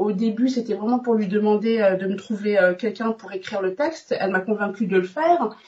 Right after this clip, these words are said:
Et, euh, donc, je me suis lancée dans le texte. Donc, du coup, ça a pris encore plus de temps parce que je pensais vraiment,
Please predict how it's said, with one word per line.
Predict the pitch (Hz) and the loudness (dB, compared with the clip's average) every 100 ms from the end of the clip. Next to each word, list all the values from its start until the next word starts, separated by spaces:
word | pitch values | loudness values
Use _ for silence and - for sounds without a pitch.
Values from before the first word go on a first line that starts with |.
| - - | -20 2
Et, | 190 202 | 4 4
euh, | 196 196 | 4 4
donc, | 240 | 2
je | - 180 | -2 -2
me | 208 | -2
suis | - 220 | -2 -2
lancée | 214 214 | 0 2
dans | 214 | 2
le | |
texte. | 226 349 | 4 4
Donc, | 233 | 2
du | 196 | -2
coup, | 208 | -2
ça | 240 | 2
a | 214 | 2
pris | 226 | 2
encore | 196 - | 2 2
plus | - 214 | 0 0
de | 254 | 2
temps | 381 | 2
parce | - - | 0 -4
que | |
je | 226 | -8
pensais | 220 214 220 | -8 -6 -2
vraiment, | 220 214 220 - | 0 4 4 2